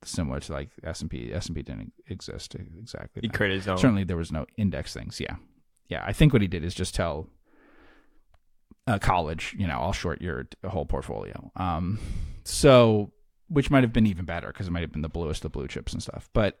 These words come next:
Speaker 1: um, so absent that, the thing that would make sense is opportunity cost, right? Now, I think my memory from the Stephen Gamble one is that he uses the long-term return in stocks.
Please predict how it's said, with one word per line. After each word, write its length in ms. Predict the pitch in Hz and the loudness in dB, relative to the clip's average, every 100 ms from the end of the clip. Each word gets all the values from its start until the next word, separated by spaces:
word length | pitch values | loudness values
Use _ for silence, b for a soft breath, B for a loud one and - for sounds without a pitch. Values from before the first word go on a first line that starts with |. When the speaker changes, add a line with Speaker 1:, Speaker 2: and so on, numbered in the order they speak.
| 120 | 4
Speaker 1:
um, 480 | 117 113 107 107 110 b b b b _ _ _ _ _ _ _ _ - | 6 8 8 6 2 b b b b _ _ _ _ _ _ _ _ -10
so 480 | - 135 123 117 107 B B B B B | 4 8 8 8 4 B B B B B
absent 460 | 143 147 - 147 117 | 2 2 4 4 6
that, 360 | 107 98 87 - _ _ _ _ - | 4 2 0 -4 _ _ _ _ -4
the 140 | 131 | -4
thing 200 | - 127 | 4 8
that 80 | 123 | 8
would 100 | 117 | 6
make 140 | 110 | 2
sense 220 | - 104 101 | 2 -2 0
is 100 | 90 | -4
opportunity 400 | 82 - 98 78 | -4 -6 -8 -8
cost, 300 | - - - | -10 -10 -8
right? 180 | 73 - B B B | -8 -10 B B B
Now, 160 | 139 123 | 0 2
I 80 | 131 | 2
think 400 | - 185 185 - | 0 2 4 6
my 120 | 143 | 6
memory 480 | 127 127 131 123 120 | 8 8 8 6 4
from 440 | - - - 113 | 0 -12 0 2
the 60 | 110 | 2
Stephen 300 | - 107 107 | 2 2 2
Gamble 380 | 123 127 117 | 6 6 6
one 180 | 107 104 | 4 2
is 120 | 104 | 2
that 140 | 104 98 | 0 -2
he 120 | 113 | 2
uses 340 | 107 104 98 | 2 2 -2
the 60 | - | -2
long-term 400 | 98 98 - 90 | 0 0 0 -2
return 360 | 82 - 90 76 | -2 -4 -4 -4
in 120 | 82 | -6
stocks. 560 | - - - - - | -2 -4 -4 -14 -16